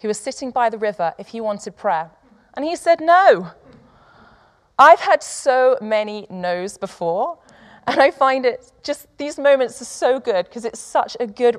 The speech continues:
reminder that it's not about us. It is God's job to be fruitful.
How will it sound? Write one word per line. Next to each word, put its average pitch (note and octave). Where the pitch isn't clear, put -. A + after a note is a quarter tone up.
reminder G#3
that G3
it's -
not G3+
about F3
us. G#3+
It A3+
is A#3
God's G#3+
job G3+
to -
be F#3+
fruitful. F3